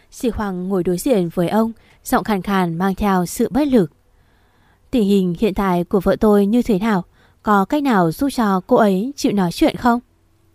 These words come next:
Vị bác sĩ cúi đầu lật dở tài liệu trên bàn,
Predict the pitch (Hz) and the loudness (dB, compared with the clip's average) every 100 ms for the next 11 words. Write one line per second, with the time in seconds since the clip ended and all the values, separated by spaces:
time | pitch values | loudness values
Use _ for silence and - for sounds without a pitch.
0 | _ _ _ _ _ _ - 220 214 226 | _ _ _ _ _ _ -6 -2 -2 -2
1 | 220 220 262 - 175 254 226 170 165 185 | -2 -2 -2 0 2 2 2 2 0 -2
2 | - 202 175 147 196 165 190 160 - 277 | 0 0 0 -2 -4 0 0 0 0 0
3 | 233 214 180 | 2 2 0